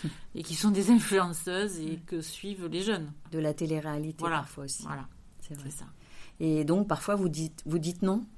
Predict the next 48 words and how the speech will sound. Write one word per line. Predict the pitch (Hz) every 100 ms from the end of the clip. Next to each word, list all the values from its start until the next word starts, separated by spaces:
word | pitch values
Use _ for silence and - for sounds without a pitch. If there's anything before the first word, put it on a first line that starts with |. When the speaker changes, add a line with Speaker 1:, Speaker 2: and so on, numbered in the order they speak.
| - - - - -
Speaker 2:
Alors, | 160 170
si | - 220
je | 214
trouve | 254 240
que | 214
c'est | 202
pas | 196 190
du | 190
tout | 196
justifié, | 185 185 175 - 190 190
je | 165
vais | 151 156
dire | 151 151
non. | 156 160 196 262 - - - -
Et | 170
j'essaie | 175 233
de | 208
trouver, | 202 - 185 180 214 220
euh, | 196 180 170 165 160 160 160 151
voilà, | 175 165
la | 165
raison. | 160 170 156 190 220 220 - -
Souvent, | - 190 185 214 226 240 202
euh, | 185
il |
y | 170
a, |
il | 120
y | 123
a | 160
des | 160 165
patientes | 170 214 202
qui | 202
me | 175
disent, « | 170 185 185
Bon, | 160 175
mais | 160
finalement, | - 175 185
maintenant | 190 175 175
que |
vous | 170
m'avez | 170 156
expliqué | 170 - 160 196
que | 175
j'en | 160
avais | 160
pas | 165 180
besoin, | 165 160 160 170 202 226